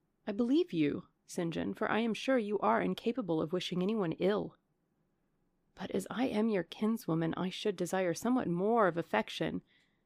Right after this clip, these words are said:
than that sort of general philanthropy you extend to mere strangers. "Of course," he said. "Your wish is reasonable, and I am far from regarding you as a stranger."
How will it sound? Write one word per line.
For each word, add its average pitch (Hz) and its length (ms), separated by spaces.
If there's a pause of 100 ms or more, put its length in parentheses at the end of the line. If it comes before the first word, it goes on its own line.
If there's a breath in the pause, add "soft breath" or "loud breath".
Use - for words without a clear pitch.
than 208 140
that 190 120
sort 190 140
of 165 120
general 185 400
philanthropy 175 680
you 156 180
extend 175 460
to - 100
mere 170 180
strangers. 170 840 (2500)
"Of 165 160
course," - 680 (640)
he 269 120
said. 247 380 (960)
"Your 151 220
wish 147 300
is 165 200
reasonable, 160 680
and 180 220
I 180 180
am 170 240
far 151 340
from 170 240
regarding 160 520
you 160 280
as 165 160
a 185 80
stranger." 175 800